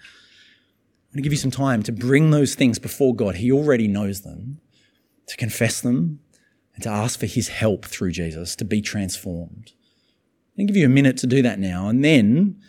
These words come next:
we're gonna finish by reading the Ten Commandments together.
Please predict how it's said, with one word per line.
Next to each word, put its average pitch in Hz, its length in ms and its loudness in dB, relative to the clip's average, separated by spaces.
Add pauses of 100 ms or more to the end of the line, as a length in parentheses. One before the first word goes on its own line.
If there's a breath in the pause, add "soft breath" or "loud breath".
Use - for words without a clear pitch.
(640 loud breath)
we're 143 80 -6
gonna 175 120 0
finish 160 280 0
by 131 160 4
reading 117 680 4
the 113 100 -6
Ten 117 280 -4
Commandments 107 580 -6
together. 80 440 -12